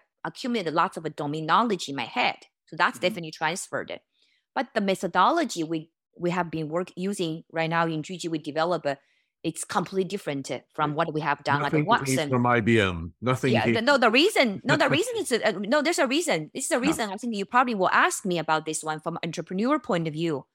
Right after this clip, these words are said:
Speaker 1: Because when you develop a, a approach or method or even algorithm at the companies at I B M,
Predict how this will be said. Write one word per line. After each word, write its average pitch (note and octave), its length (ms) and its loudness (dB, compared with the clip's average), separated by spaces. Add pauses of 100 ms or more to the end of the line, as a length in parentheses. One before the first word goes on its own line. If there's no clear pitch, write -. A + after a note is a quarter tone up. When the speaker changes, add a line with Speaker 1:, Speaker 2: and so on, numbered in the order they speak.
(500)
Speaker 1:
Because F4 260 0
when C#4+ 160 0
you G4 140 0
develop A3 400 2
a, F3+ 200 0 (280)
a D#3+ 160 0
approach A3+ 580 2 (140)
or E3 80 -2
method E3+ 480 0
or E3+ 60 -2
even G3+ 260 -2
algorithm F3+ 640 2
at B3 100 -2
the - 80 -4
companies G#3+ 480 -4
at - 100 -4
I D#3 120 0
B E3+ 200 -4
M, E3+ 280 0